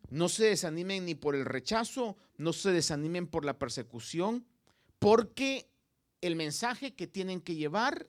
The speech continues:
el evangelio, la función que tienen que hacer es diseñada para que algunos lo van a recibir y algunos lo van a creer. Y el principio no ha cambiado, el principio sigue siendo el mismo. Es lo que el Señor les está diciendo. Ahora,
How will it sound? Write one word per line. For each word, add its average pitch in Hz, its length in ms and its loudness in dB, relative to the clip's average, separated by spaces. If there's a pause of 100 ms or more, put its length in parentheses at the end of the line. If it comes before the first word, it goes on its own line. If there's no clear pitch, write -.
el 139 140 -6
evangelio, 202 540 -4
la 202 100 0
función 156 380 -4
que 196 80 -10
tienen 190 240 -6
que 175 100 -6
hacer 220 400 -2 (500)
es 226 440 2 (300)
diseñada 180 680 -2
para 165 280 -2
que 156 340 -4 (260)
algunos 220 800 0
lo 143 100 -2
van 156 140 0
a 185 40 2
recibir 190 400 0
y - 40 -2
algunos 208 320 2
lo 156 80 2
van 127 140 -2
a 117 80 -4
creer. 78 240 -8 (960)
Y 196 100 2
el 220 100 6
principio 202 720 -2 (240)
no 170 340 4
ha 196 100 0
cambiado, 120 440 -2
el 131 140 -2
principio 147 400 -4
sigue 147 280 -6
siendo 165 460 -8
el 170 160 0
mismo. 202 300 2 (640)
Es 185 100 4
lo 208 100 8
que 208 80 0
el 175 60 2
Señor 185 340 0
les 185 120 0
está 131 180 -4
diciendo. 110 440 -2 (680)
Ahora, 147 340 4